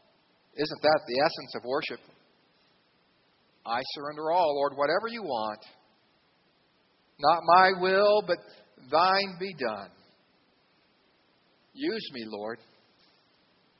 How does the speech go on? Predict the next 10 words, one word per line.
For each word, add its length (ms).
Help 180
me 100
to 60
be 180
your 160
hands 420
today. 560
Would 160
you 100
direct 340